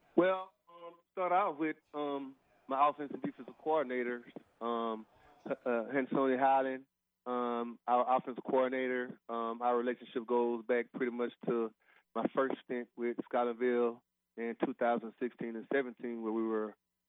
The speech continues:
pretty successful, being able to, uh, being a, hate to use the word, but it is what it is, a runner-up in the, um, in the state championship game. Um, also, Coach, uh, in two thousand sixteen, and also we have Coach, uh, Herbert, who's been with the program for,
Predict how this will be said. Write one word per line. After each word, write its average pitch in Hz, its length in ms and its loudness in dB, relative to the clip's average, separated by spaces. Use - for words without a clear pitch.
pretty 143 220 2
successful, 120 440 0
being 131 180 0
able 117 200 -2
to, 110 320 0
uh, 107 40 -2
being 113 180 -4
a, 104 120 -4
hate 127 160 -2
to 113 60 -10
use 123 180 0
the 107 60 -2
word, 113 300 2
but 107 100 0
it 110 60 0
is 113 180 2
what 110 120 0
it 110 60 -2
is, 117 160 2
a 104 60 0
runner-up 123 460 2
in 110 80 -12
the, 110 80 -12
um, 107 400 -4
in 123 80 -4
the 107 60 -4
state 127 200 0
championship 123 420 -6
game. 113 360 -2
Um, 107 320 -2
also, 123 560 2
Coach, 120 280 -2
uh, 113 320 0
in 151 120 -10
two - 100 -2
thousand 123 260 2
sixteen, 131 440 -4
and 117 80 -6
also 123 260 2
we 117 180 -4
have 117 200 -2
Coach, 113 300 -2
uh, 113 260 0
Herbert, 127 340 2
who's 120 180 -10
been 120 160 -4
with 113 100 -8
the 113 60 -12
program 117 480 -8
for, 110 400 0